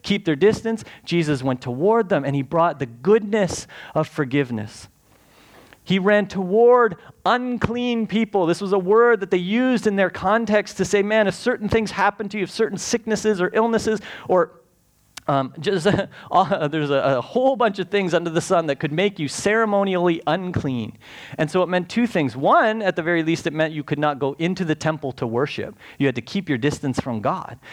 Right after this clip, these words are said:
But two, it meant that if anyone else came near you or touched you,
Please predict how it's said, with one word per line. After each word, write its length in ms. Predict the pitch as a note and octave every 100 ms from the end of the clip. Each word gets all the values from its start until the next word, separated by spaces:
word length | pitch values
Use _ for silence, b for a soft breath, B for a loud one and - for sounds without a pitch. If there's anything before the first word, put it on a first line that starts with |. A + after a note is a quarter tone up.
| B -
But 160 | C3+
two, 240 | - D#4 D#4
it 100 | C#3+
meant 220 | D3 C3+
that 240 | C#3 C#3+
if 80 | -
anyone 260 | G3+ A#3 F#3+
else 220 | F#3 F3+
came 260 | - F3
near 140 | D#3+ F3+
you 160 | E3
or 40 | A2+
touched 500 | - A#3+ C4+ - -
you, 340 | A#2+ A#2+ F#3